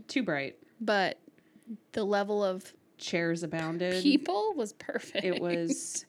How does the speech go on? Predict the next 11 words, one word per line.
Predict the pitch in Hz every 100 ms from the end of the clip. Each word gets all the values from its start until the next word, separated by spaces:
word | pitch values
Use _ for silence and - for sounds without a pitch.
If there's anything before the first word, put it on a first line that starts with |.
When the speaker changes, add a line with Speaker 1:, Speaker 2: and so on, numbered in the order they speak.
| -
Speaker 1:
so | - - 247 294
chill. | - 165 151 151 156 156
Speaker 2:
<laughs> | 214 247 - 240 - 185
Speaker 1:
Exactly | 185 190 196 220 214
what | 190 175
I | 185
wanted. | 156 165 160 196
Speaker 2:
So | 220 214
close | 320 247 -
to | 294
home. | 247 160 170 170 196